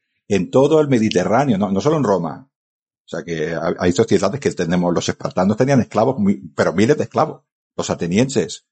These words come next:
los egipcios, los fenicios, los íberos, los, todos tenían esclavos, todos. Y era una, bueno, era parte, era parte de la, de la economía. Había pueblos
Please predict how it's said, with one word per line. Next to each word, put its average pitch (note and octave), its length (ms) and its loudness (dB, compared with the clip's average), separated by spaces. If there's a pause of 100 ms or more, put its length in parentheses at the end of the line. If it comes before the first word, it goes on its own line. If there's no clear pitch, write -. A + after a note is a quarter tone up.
(100)
los E2+ 200 -2
egipcios, F2+ 680 0 (180)
los F2+ 240 0
fenicios, G#2 760 2 (140)
los F#2 280 0
íberos, A#2+ 480 4
los, G2 300 0
todos C#3 320 0
tenían F2+ 280 -4
esclavos, D#2 440 -10
todos. - 360 -4 (340)
Y F#2 80 0
era G#2+ 220 2
una, G#2+ 300 -2 (260)
bueno, G2 220 -4
era B2+ 120 -8
parte, A#2+ 460 0 (260)
era - 140 -2
parte F#2+ 260 -4
de A#2 120 2
la, D#2+ 460 -2 (640)
de G2 140 -2
la F#2+ 80 2
economía. F#2 400 2
Había G#2 240 2
pueblos B2 500 0